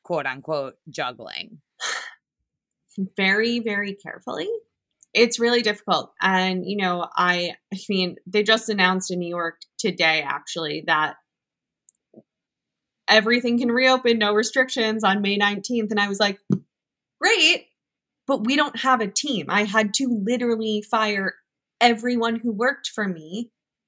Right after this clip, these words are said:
Speaker 2: and I can't just flip a switch. So I don't have a team really right now.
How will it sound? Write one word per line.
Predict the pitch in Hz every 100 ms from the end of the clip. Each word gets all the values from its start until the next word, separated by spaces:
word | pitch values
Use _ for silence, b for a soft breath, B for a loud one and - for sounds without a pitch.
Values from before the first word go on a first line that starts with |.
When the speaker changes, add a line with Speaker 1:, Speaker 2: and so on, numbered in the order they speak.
| _ _
Speaker 2:
and | 233 226
I | 233
can't | 233 254 233
just | 233 233 -
flip | - 262
a | 233
switch. | 226 - 226 349 - - - - - _ _ -
So | - 226 214 202 202 - - _ -
I | 190 233
don't | 247 247 190 -
have | 254
a | 233
team | 196 - 165 160
really | 165 165
right | 156 165 -
now. | - -